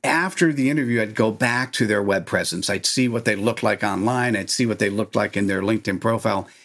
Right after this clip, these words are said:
Eighty percent of the people who I really liked had a really shitty online presence. And what I mean by shitty, not that it looked ugly or wasn't,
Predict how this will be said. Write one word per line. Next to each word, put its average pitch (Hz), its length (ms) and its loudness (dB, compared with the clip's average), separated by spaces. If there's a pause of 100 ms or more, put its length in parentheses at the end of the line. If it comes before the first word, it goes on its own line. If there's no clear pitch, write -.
(300)
Eighty 170 400 2
percent 147 360 -2
of 127 60 -2
the 120 80 -2
people 120 300 0
who 120 140 0
I 117 40 0
really 180 340 0
liked - 480 -4 (600)
had 117 160 0
a 107 60 0
really 123 340 2
shitty 107 500 -2
online 92 280 -2
presence. - 560 -6 (840)
And 131 100 -2
what 131 100 4
I 143 40 0
mean 208 220 2
by 180 80 2 (200)
shitty, 135 360 2
not 185 220 2
that 131 140 4
it 110 140 -4
looked 117 320 0
ugly 110 480 2
or 107 60 0
wasn't, 107 380 0